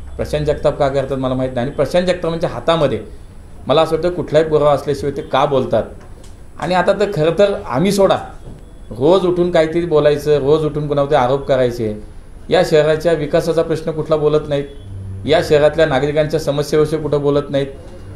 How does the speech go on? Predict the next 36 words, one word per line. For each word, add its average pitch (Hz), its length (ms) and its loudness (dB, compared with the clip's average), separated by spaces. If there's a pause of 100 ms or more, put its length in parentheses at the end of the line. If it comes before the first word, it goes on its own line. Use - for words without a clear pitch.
(260)
राष्ट्रवादीचे 165 540 2
शहराध्यक्ष 165 560 2
म्हणून 160 260 0
या 156 180 4 (100)
शहराच्या 151 320 4
भविष्याच्या 160 460 2
विचारावर 160 320 2
कुठं 151 160 -2
काय 147 120 6
बोलत 139 300 4
नाहीत. 131 140 -2 (600)
उठसूट 175 440 0
रोज 175 180 4
कुणातरी 165 320 0
मोठ्या 156 260 0
नेत्याचं 151 380 0
नाव 147 160 4
घ्यायचं, 143 380 2
कुणावरती 147 540 -2
टीका 151 320 0
करायची, 143 360 2
एवढाच 160 300 2
धंदा 139 240 4
त्यांना 135 280 2
दिला 117 200 2
आहे. 101 160 -2 (520)
मला 175 180 2
असं 185 160 2
वाटतं 185 180 -2
की 208 140 -4
ज्या 147 260 2
व्यक्तींनी 180 400 0
स्वतःबद्दलची 170 680 2
विश्वासार्हता 170 580 2
गमावलेली 165 560 4
आहे 104 140 0